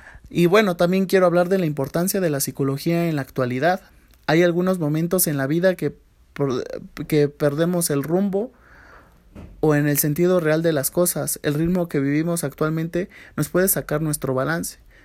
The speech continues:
Todos podemos sufrir estrés, depresión, angustia, cansancio o cualquier malestar psicológico.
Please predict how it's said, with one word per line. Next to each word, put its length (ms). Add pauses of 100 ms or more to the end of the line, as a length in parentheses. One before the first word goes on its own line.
Todos 240
podemos 340
sufrir 380
estrés, 640
depresión, 680
angustia, 580
cansancio 680
o 60
cualquier 400
malestar 440
psicológico. 680